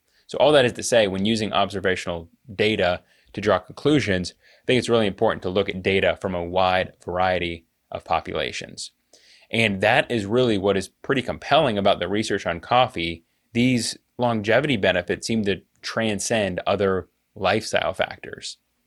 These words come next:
So perhaps the most comprehensive research on this is a pair of studies that was published in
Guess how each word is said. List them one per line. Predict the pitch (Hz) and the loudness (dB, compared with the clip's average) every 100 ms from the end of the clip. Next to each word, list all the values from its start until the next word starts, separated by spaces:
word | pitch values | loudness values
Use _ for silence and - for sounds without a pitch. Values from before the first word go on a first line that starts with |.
| _ _ _ _ _ - | _ _ _ _ _ -2
So | 120 107 101 - - - _ _ _ | 2 4 2 -8 -20 -20 _ _ _
perhaps | 117 113 131 151 - - | -2 2 2 2 0 -4
the | 113 | 0
most | 107 101 - | 2 0 2
comprehensive | 107 101 101 98 90 | 0 0 -4 -4 -4
research | 98 98 101 95 - | -2 -2 -2 -4 -2
on | 98 95 | -2 0
this | 87 - | -2 -2
is | 95 95 | -2 -2
a | |
pair | - 120 | 2 2
of | 107 | 2
studies | - 98 95 | 2 0 0
that | 92 | -4
was | 92 | -4
published | - 95 98 92 - | -2 0 0 -2 -10
in | - 95 92 | -8 -6 -6